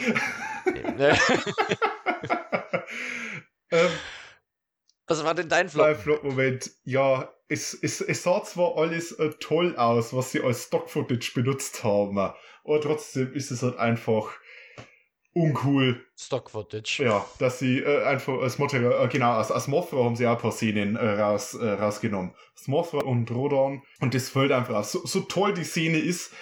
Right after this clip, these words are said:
Speaker 2: in der Rodan so, äh, flatternd in diesen, äh, äh, Bahnhof reinstolpert.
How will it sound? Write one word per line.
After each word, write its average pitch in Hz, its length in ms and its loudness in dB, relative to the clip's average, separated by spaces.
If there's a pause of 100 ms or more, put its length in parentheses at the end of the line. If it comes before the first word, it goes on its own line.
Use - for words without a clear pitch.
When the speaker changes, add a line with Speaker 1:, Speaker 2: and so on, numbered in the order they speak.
(140)
Speaker 2:
in 139 180 -2
der 139 160 4
Rodan 156 680 0
so, 147 340 0
äh, 131 60 0
flatternd 165 720 0
in 139 300 -2
diesen, 127 520 0
äh, 127 40 2
äh, 110 560 2 (440)
Bahnhof 170 600 2
reinstolpert. 151 1080 2